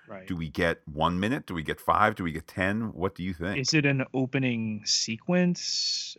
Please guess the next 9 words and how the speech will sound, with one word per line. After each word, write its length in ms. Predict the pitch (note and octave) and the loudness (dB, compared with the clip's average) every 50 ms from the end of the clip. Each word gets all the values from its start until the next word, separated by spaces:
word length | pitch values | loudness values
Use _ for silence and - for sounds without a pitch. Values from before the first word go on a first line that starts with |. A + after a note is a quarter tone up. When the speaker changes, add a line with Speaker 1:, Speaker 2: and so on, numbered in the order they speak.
| - | -6
Speaker 1:
I 100 | - C3 | -4 -4
mean, 500 | B2 A#2+ A2+ A2+ A2+ A2+ A2 A2 G2+ G2+ - - | -2 0 0 0 0 0 -2 -4 -6 -8 -8 -4
they've 320 | B2 B2+ C3 A#2+ B2 B2+ | -2 -2 -2 -2 -2 2
done 240 | - D3+ E3 F3+ E3+ | 4 4 4 6 4
this 340 | E3 D#3 D3 - - - - - - - - A2 | 4 4 2 2 0 -2 -6 -16 -20 -16 -12 -6
with 260 | A2 C3 C3+ C3+ - | -2 -2 -2 -2 -4
Burnham 560 | D3 B2 B2+ B2+ B2+ B2 B2 A#2 A2 A2 A2 A2 - - | -8 -4 -4 -2 -2 -2 -2 -4 -4 -4 -6 -8 -8 -10
in 180 | B2 B2 A2+ | -10 -10 -10
particular 920 | A2+ - A#2+ - - - C#3 - - - A2+ A2 A2 A2 G#2+ G#2+ G#2 G2+ | -10 -12 -14 -10 -6 -6 -6 -4 -4 -6 -6 -6 -6 -6 -6 -6 -8 -10